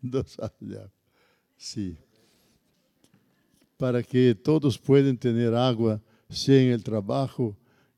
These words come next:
y pedir a los restaurantes, por lo menos en Brasil es, es común, lo primero que ofrecen es una jarra de agua, después se pide las otras cosas.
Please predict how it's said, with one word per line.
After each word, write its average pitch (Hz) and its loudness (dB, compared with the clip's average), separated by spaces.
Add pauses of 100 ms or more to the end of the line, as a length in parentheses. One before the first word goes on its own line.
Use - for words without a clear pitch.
y 139 -2
pedir 147 2
a 165 4
los 131 4
restaurantes, 143 -2
por 120 -6
lo 120 0
menos 151 -4
en 131 -2
Brasil 139 -6
es, - -8 (420)
es 104 -8
común, 139 -4
lo 135 2
primero 143 -2
que 120 -4
ofrecen 139 -6 (560)
es 107 -2
una 104 0
jarra 131 2
de 117 4
agua, 90 0
después 101 -8
se 123 -6
pide 95 -4 (560)
las 101 -6
otras 104 -6
cosas. - -20